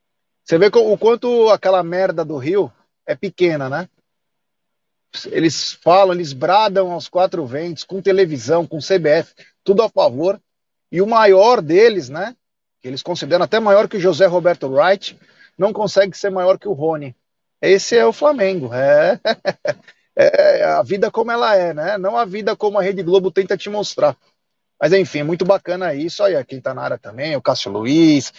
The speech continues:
o Joel Ferreira, tem muita gente chegando, o Amor é Verde, é, John, grande John. Seguinte, continuando, então, olha aí, olha quem tá na área aí, ó, é, o Julião.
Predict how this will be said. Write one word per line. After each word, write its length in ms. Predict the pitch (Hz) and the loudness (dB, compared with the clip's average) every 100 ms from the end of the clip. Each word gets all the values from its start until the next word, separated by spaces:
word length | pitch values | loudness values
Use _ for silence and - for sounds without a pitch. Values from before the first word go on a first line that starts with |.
| - - | -14 -6
o 100 | 131 | 0
Joel 300 | 143 147 135 | 4 6 4
Ferreira, 540 | 117 110 113 170 165 | -2 -10 -2 0 0
tem 120 | 381 | 0
muita 320 | 220 208 - | -2 0 0
gente 240 | 123 156 - | -2 -6 -10
chegando, 380 | 113 131 170 147 | -8 -6 -2 2
o 80 | |
Amor 220 | 143 185 190 | 2 2 0
é 80 | |
Verde, 640 | 113 113 139 151 131 - - _ _ _ - | 0 -8 -4 -2 -4 -8 -20 _ _ _ -2
é, 420 | 139 117 113 110 | 0 0 0 -4
John, 640 | 110 156 151 151 147 127 123 | -2 2 4 4 4 2 -4
grande 380 | - 440 190 120 | -2 0 0 -2
John. 400 | 101 110 127 120 _ _ _ _ | -6 -6 -6 -8 _ _ _ _
Seguinte, 560 | - 165 233 196 143 - _ _ _ | 0 2 2 2 -2 -6 _ _ _
continuando, 600 | - 262 269 240 208 208 | -2 2 2 4 4 4
então, 220 | 196 175 247 | 2 2 2
olha 140 | 254 | 4
aí, 200 | 196 240 | 4 4
olha 140 | 403 | 0
quem 120 | 381 370 | -2 -8
tá 120 | 294 | -8
na 100 | 214 | -8
área 360 | 196 202 185 | -10 -8 -8
aí, 340 | 156 143 175 156 | -10 -10 -10 -10
ó, 240 | 123 113 | -10 -6
é, 680 | 190 175 165 165 160 139 131 | -6 -4 -6 -6 -4 -4 -6
o 280 | - 370 349 | -10 -12 -10
Julião. 600 | 247 214 139 139 160 135 | -6 -6 -4 -2 0 -2